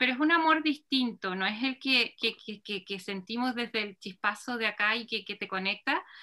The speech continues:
sino que es una, es una estructura amorosa que yo he elaborado,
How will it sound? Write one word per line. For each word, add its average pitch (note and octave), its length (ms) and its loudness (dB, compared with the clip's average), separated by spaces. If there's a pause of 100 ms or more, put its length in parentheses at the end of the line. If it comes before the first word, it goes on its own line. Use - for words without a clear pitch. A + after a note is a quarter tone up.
(120)
sino C#4 340 0
que E4+ 120 0
es E4+ 120 -6
una, F4+ 300 8 (220)
es C#4+ 220 2
una D4+ 180 6
estructura D#4 720 2 (140)
amorosa C#4 560 2
que B3 180 -4
yo B3+ 120 -2
he B3+ 100 0
elaborado, B3+ 720 2